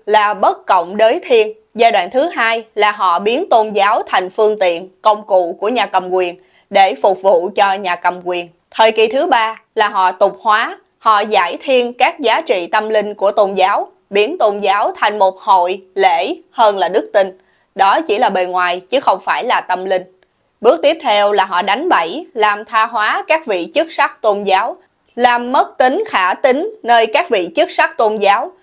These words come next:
từ đó làm mất khả tín nơi những người xung quanh và ngay cả tín đồ của tôn giáo đó. Đó là những gì mà chúng ta đang thấy nơi các tôn giáo tại Việt Nam. Hình ảnh Ngoại trưởng Mỹ Antony Blinken.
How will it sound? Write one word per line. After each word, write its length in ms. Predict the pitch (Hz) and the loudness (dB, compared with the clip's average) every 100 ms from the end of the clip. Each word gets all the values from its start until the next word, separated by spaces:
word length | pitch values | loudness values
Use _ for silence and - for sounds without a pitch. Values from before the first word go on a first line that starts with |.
| _ - | _ 2
từ 180 | 240 | 4
đó 300 | 240 220 285 415 | 6 2 0 -2
làm 300 | 240 214 226 | -2 -2 0
mất 200 | 339 - | -2 0
khả 240 | 233 185 | -2 -2
tín 360 | - 247 269 440 - 277 | 0 -2 -2 -6 -10 -4
nơi 280 | 226 226 | 2 4
những 200 | 226 214 | 2 0
người 140 | 285 190 | 0 0
xung 280 | 233 226 220 | -2 0 2
quanh 220 | 220 220 _ _ | 0 -4 _ _
và 240 | 214 220 | 0 0
ngay 300 | 226 247 254 254 | -2 -2 -2 0
cả 280 | 190 196 254 | 0 0 -2
tín 220 | 247 359 | -4 2
đồ 240 | 285 190 185 | 2 4 0
của 180 | 196 | -2
tôn 200 | 220 208 | 0 0
giáo 220 | 202 190 254 | 0 0 2
đó. 320 | 196 226 381 _ _ _ _ | 2 0 -6 _ _ _ _
Đó 260 | 196 202 320 | 0 2 0
là 100 | 269 | -2
những 260 | 190 254 | -2 -2
gì 140 | 226 185 | 0 0
mà 100 | 185 | -2
chúng 220 | 208 277 | -4 -2
ta 220 | 226 190 | 0 0
đang 220 | 190 190 | -2 -4
thấy 360 | 190 196 226 381 | -2 -2 -2 -4
nơi 200 | 247 196 | 0 0
các 220 | 208 285 | 0 -2
tôn 200 | 226 190 | -2 -2
giáo 320 | 190 180 247 330 | 0 0 0 -2
tại 160 | 180 | -4
Việt 240 | 165 175 185 | -4 -10 -8
Nam. 200 | 180 180 _ _ _ | -10 -10 _ _ _
Hình 200 | - 240 | -2 0
ảnh 300 | 220 185 277 349 | 0 -4 -8 -4
Ngoại 200 | 202 190 | -2 -2
trưởng 300 | 202 196 277 | -4 -2 -2
Mỹ 240 | 185 220 | -2 -2
Antony 580 | - 220 220 220 208 196 | -2 -4 -2 -4 -4 -6
Blinken. 480 | 196 196 196 190 | -8 -10 -4 -6